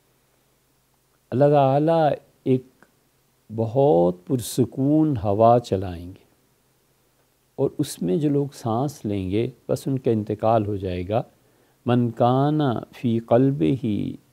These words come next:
जिस आदमी के दिल में कोई ज़र्रा बराबर मिन खरदलिन, खरदल कहते हैं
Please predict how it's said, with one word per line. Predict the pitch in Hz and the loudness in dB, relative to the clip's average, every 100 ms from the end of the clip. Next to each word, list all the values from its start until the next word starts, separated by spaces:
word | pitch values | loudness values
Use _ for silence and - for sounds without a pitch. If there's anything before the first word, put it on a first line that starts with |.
| _ _ _ | _ _ _
जिस | 117 123 127 117 | -8 -6 -4 0
आदमी | 104 107 131 147 | 2 2 0 -4
के | 143 110 | -4 -4
दिल | 104 123 120 | -2 -2 -2
में | 139 139 | -2 -2
कोई | 123 98 | -2 -2
ज़र्रा | 87 110 110 135 165 170 | -2 -2 -2 0 0 2
बराबर | 120 101 104 98 98 92 | 0 -2 0 0 -2 -6
मिन | 101 104 | -6 -8
खरदलिन, | - 139 139 113 87 78 - _ _ | -2 -2 0 -4 -6 -10 -18 _ _
खरदल | - 123 127 151 151 | -6 -4 -2 -4 -4
कहते | 117 107 - 110 | -6 -8 -8 -6
हैं | 135 180 | -4 -6